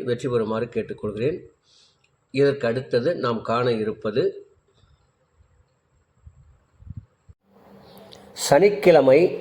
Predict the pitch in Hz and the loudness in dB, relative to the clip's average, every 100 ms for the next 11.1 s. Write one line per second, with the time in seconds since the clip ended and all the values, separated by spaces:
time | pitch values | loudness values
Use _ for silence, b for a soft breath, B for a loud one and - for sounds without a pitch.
0 | - - 175 214 220 - 196 170 156 143 | -12 0 6 6 6 6 6 8 8 6
1 | 127 131 139 180 - - B B B - | 6 6 6 6 4 -4 B B B -6
2 | - - 180 208 202 170 147 143 160 - | 2 4 8 8 8 8 8 8 6 2
3 | - - - - - 131 139 139 120 110 | -4 -14 -20 -16 2 6 6 6 6 6
4 | 107 - 107 104 139 202 - - B B | 4 4 4 8 8 6 2 -10 B B
5 | B B B - 123 160 202 - 180 151 | B B B 2 4 6 6 6 6 8
6 | 156 156 156 139 110 117 123 135 135 - | 6 6 6 6 4 6 8 8 4 -6
7 | - 127 127 175 185 180 180 175 165 131 | -2 4 6 8 8 8 8 10 10 8
8 | 135 139 127 117 - 120 127 123 127 113 | 6 4 6 6 4 4 4 4 0 2
9 | 117 120 113 113 117 - - B B B | 4 4 6 8 6 4 -6 B B B
10 | B B - - 170 175 160 - 110 117 | B B -14 0 2 4 4 6 6 6